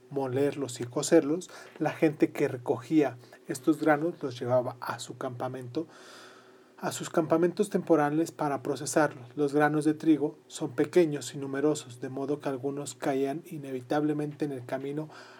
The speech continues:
al campamento y se perdían. Con el tiempo, cada vez más trigo creció a lo largo de los senderos favoritos de los humanos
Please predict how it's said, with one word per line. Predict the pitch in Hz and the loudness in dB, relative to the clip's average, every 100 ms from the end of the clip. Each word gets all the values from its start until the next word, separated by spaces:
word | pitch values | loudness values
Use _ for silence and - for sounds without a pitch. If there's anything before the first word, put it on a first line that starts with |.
| - | -6
al | 160 156 | -4 -2
campamento | 165 156 147 143 147 147 170 | 0 0 0 -2 -2 0 0
y | |
se | - 147 | 0 -2
perdían. | 143 127 135 143 123 - - _ | 0 -2 0 -2 -4 -16 -20 _
Con | - 131 | -8 -6
el | 131 | -6
tiempo, | 120 143 131 202 - - - - | -2 -2 -2 -10 -14 -20 -20 -2
cada | 170 156 | 4 6
vez | 156 151 | 6 4
más | 156 147 | 2 0
trigo | - 165 151 151 | 0 0 2 0
creció | - 123 120 147 | -2 -6 0 2
a | 131 | 2
lo | 127 | 0
largo | 139 139 147 | -2 2 2
de | 131 | 0
los | 123 | -4
senderos | - 123 135 139 | -8 -4 -2 -2
favoritos | - 127 127 120 - 135 | -4 -4 -4 -6 -8 -6
de | 127 | -6
los | 123 - | -6 -8
humanos | 123 131 160 | -8 -8 -10